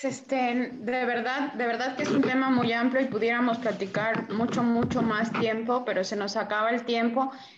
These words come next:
Este, queremos agradecerles enormemente a Manuel y a Jorge, este, esta entrevista.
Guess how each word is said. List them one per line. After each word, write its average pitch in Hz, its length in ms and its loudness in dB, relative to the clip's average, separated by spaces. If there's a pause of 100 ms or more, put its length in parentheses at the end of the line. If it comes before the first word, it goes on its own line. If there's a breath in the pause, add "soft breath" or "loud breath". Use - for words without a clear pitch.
Este, 208 760 0
queremos 233 420 0
agradecerles 214 840 0
enormemente 202 720 0
a 220 60 2
Manuel 190 400 0
y - 20 2
a 202 140 0
Jorge, 196 800 0
este, 180 500 -2
esta 208 220 -2
entrevista. 208 680 0